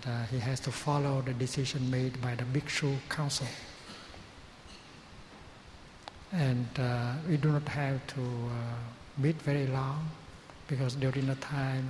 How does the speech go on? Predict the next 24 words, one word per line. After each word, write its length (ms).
we 220
play 220
together, 580
we, 320
uh, 40
wa-, 220
walk, 240
we 180
work 180
together, 560
we 100
always 600
exchange 540
our 240
ideas 520
as 200
how 560
our 160
community 520
can 220
be 180
more, 320
uh, 40
happier, 540